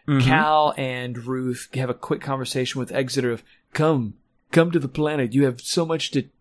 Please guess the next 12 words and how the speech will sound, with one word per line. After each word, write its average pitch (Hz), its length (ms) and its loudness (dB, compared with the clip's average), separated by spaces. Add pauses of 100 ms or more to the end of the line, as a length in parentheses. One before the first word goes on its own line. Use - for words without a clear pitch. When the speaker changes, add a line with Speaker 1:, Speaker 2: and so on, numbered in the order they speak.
(220)
Speaker 2:
"Teach - 240 0
us." - 380 -2 (440)
Speaker 1:
<laughs> - 680 2
Speaker 2:
And 143 440 -2 (100)
Exeter 147 420 2
gives 143 280 2
them 131 180 0
the, 117 140 -2
"No, 110 500 2
no, 120 220 0
my 110 160 -10
friends. 110 560 -10